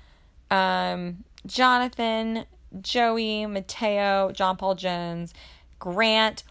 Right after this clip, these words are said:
Why is he still there? He's unemployed, so he needs to go. And he's thirty and unemployed, so I don't know what he's doing with his life. Um, and then Cam, and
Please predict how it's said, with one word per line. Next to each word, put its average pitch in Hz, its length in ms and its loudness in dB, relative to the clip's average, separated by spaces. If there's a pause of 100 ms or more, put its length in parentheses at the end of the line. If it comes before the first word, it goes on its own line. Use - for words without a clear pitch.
Why 311 440 4
is 285 160 2
he 294 140 -2
still 240 240 0
there? 196 260 4
He's 247 160 -4
unemployed, 175 720 -2 (100)
so 175 480 2
he - 180 -6
needs 202 240 -6
to 160 80 -8
go. 160 300 -4 (500)
And 190 440 2 (400)
he's - 300 -10
thirty 240 600 -2
and 180 80 -6
unemployed, 160 640 -2 (440)
so - 140 -4
I 208 100 4
don't 247 100 -4
know 240 80 0
what 190 160 0
he's 165 160 -10
doing - 260 -10
with - 120 -12
his - 120 -12
life. - 300 -6 (340)
Um, 190 380 4
and 202 180 -2
then 202 180 -2
Cam, 208 680 0 (840)
and 208 360 6